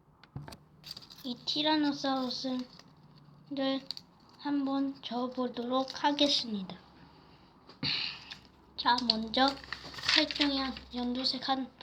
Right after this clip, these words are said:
초록색이나 연두색이나 아무색이나 준비해 주시고, 자, 먼저 저는 이,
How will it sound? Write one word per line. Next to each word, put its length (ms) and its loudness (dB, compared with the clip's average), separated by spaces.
초록색이나 760 -2
연두색이나 760 -6
아무색이나 760 2
준비해 420 -6
주시고, 640 -8
자, 200 -2
먼저 440 -2
저는 320 -6
이, 260 -8